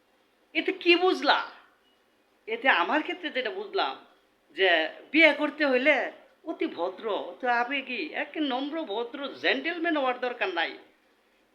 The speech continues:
টাকার জোর বাড়াও, ব্যাংক ব্যালেন্সের জোর বাড়াও, দেখবা পাত্রীপক্ষের গার্জিয়ানস অর্থাৎ বাবারা না খালি পাত্রীর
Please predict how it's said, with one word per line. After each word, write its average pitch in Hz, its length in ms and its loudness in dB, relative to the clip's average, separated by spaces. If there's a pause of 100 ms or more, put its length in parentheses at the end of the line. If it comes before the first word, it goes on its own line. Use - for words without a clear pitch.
টাকার 262 340 0
জোর 233 200 -8
বাড়াও, 190 300 -4 (380)
ব্যাংক 208 240 0
ব্যালেন্সের 240 460 -2
জোর 233 200 -10
বাড়াও, 170 380 -4 (260)
দেখবা 156 540 -2 (1040)
পাত্রীপক্ষের 247 680 -6
গার্জিয়ানস 202 500 4
অর্থাৎ 202 380 -2
বাবারা 208 420 2
না 170 140 -2
খালি 120 340 -6 (1000)
পাত্রীর 247 920 2